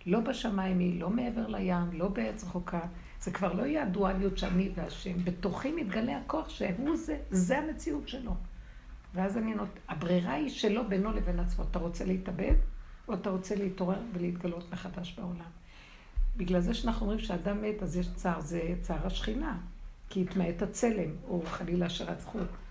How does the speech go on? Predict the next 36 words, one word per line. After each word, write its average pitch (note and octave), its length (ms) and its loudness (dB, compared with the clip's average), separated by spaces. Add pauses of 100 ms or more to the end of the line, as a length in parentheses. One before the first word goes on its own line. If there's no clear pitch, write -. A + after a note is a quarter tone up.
(160)
או F#3 60 -4
הרגו D3+ 220 -2
בן F#3+ 180 2
אדם, G3+ 220 0
התמעט F3+ 460 0
הצלם, A#3+ 400 -2
והשכינה F3 400 0
נעלמת F#3+ 480 0
מהעולם. F3 260 -2 (320)
היא A#3+ 120 6
רוצה A3+ 280 2
גוף, F3+ 400 2 (880)
והיא F3+ 180 4
רוצה F3+ 240 -2
מקום F3+ 320 4
לשרות A3 480 4
בו, E3+ 160 -2 (100)
וזה D#3+ 300 0
אני. A#3+ 300 2 (640)
אז E3+ 240 0
בוא A#3+ 160 6 (120)
ניקח C#4 320 4
את C4+ 120 -2
הכל B3 360 2
ונסכים G3+ 600 2
ונשלים F#3 540 0
ונרד F3 320 0 (120)
ככה, - 260 6 (1080)
ונגיד F3 340 -2
לו, F3 180 0 (280)
"אתה F3 100 -2
יודע F#3 220 0
מה? C4 180 -2 (680)
אני G#3+ 260 4
זה C4 180 -2
אתה, G3+ 280 -2